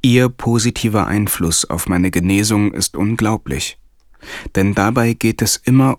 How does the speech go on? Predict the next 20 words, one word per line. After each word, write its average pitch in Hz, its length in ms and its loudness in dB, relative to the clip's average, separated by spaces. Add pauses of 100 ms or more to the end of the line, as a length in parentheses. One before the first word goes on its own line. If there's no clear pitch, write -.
um 113 160 2
Fördern 120 760 -2
und 107 200 -2
Fordern. 71 540 -4 (760)
Die - 100 0
Option, 117 680 0
aufzugeben, 101 1000 -2
war 101 160 0
in 107 140 -2
der 107 100 0
Situation, 98 920 0
in 92 200 -4
der 92 180 2
ich - 160 -2
mich 95 160 -4
befand, 98 580 -4 (220)
nur 104 200 2
einen 98 380 0
Hauch 123 300 -2
entfernt. 98 640 -6